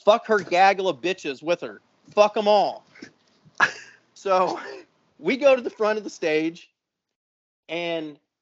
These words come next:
Caitlyn Jenner is over. Like, they sit down for five minutes tops. Then they fucking get up 'cause the band's getting ready to go on,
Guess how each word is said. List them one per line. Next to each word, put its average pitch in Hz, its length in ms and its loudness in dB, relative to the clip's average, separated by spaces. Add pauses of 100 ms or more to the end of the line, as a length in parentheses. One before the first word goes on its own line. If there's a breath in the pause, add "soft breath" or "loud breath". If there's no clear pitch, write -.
(300)
Caitlyn 196 320 -2
Jenner 170 300 -4
is 147 100 -4
over. 156 400 0
Like, 165 280 0
they 170 200 2
sit - 300 2
down 175 240 6
for 127 180 -14 (100)
five 165 320 6
minutes 139 280 -10
tops. 123 380 -6
Then 180 180 -6
they 202 120 -4
fucking 196 360 -6
get 170 140 -8
up 202 200 -2
'cause 127 140 -16
the 143 80 -12
band's 170 380 -2
getting 139 180 -12
ready 135 180 -8
to 123 60 -12
go 123 160 -4
on, 120 240 -6